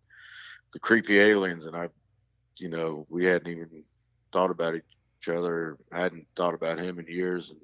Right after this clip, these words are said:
then he put out, uh, this other girl, Anna Saint Louis, who's also from Kansas City, and just all these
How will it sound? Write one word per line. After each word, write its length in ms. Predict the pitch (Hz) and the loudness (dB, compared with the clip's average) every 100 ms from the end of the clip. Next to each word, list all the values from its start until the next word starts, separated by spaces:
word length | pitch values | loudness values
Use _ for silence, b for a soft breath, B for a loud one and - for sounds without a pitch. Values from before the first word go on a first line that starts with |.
| _ _ _ _ _ _ _ _ - | _ _ _ _ _ _ _ _ 2
then 280 | 90 87 85 | 4 4 0
he 260 | 92 92 - - | -8 -10 -14 -2
put 180 | 98 | 0
out, 340 | 90 90 - - | 2 0 -2 -2
uh, 280 | 85 82 78 - - | -2 -2 -4 -10 -14
this 140 | - | 0
other 220 | 101 98 | 2 4
girl, 260 | 90 90 90 | 2 2 2
Anna 240 | 92 92 | -2 -4
Saint 320 | 85 95 90 85 | -6 -6 -6 -4
Louis, 460 | 92 95 85 - | 0 0 0 -4
who's 180 | 85 87 | -12 -6
also 340 | 87 87 80 | -6 -6 -10
from 160 | 78 - - | -14 -16 -10
Kansas 360 | 85 80 76 - | -10 -10 -12 -10
City, 360 | 82 80 78 _ _ _ _ _ _ _ _ _ - | -8 -8 -10 _ _ _ _ _ _ _ _ _ -10
and 160 | 76 76 | -10 -8
just 180 | 76 | -4
all 200 | 82 82 | -2 -2
these 380 | 78 85 71 - | -2 -6 -8 -16